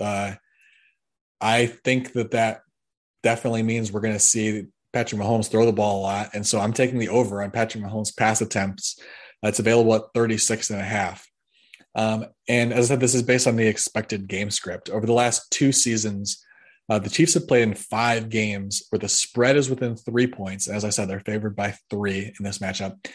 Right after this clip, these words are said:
and a total over fifty. So basically in close games where you're expecting a relatively high scoring game, which, you know, that's most Chiefs games. But anytime you're expecting a close, high scoring game, in those five games,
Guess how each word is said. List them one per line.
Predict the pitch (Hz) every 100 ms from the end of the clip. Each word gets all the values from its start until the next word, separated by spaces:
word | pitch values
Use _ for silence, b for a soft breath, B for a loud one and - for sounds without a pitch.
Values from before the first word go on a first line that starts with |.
| B B
and | 110
a | 104
total | - 139 135 131 104
over | 110 101 101
fifty. | - - 101 - 90
So | - 113
basically | 135 143 120
in | 107 -
close | - 147 185 185
games | 139 123 120 120 - - b b b
where | - 117
you're | 117 110
expecting | - - 135 135 135
a | 110
relatively | 104 107 110 117 107 101
high | - 107 107
scoring | 107 - 104 95 95
game, | 90 85
which, | 90 - -
you | 95
know, | 90
that's | 101 -
most | 101 - -
Chiefs | 98 -
games. | - 92 92 - B B B B 117
But | 110
anytime | 123 127 - _ 120 113
you're | 110
expecting | 101 107 101
a |
close, | - - 127 131
high | - 123 123
scoring | - 117 113
game, | 104 101 98 98 b b b b b b _ _ 131
in | 139
those | 147 143
five | 143 135 135
games, | 147 127 101 101